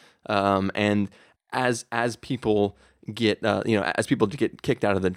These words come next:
program or fail their tests, um, they become players in a different way.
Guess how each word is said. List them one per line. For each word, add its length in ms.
program 360
or 100
fail 460
their 240
tests, 500
um, 440
they 920
become 720
players 460
in 80
a 40
different 300
way. 340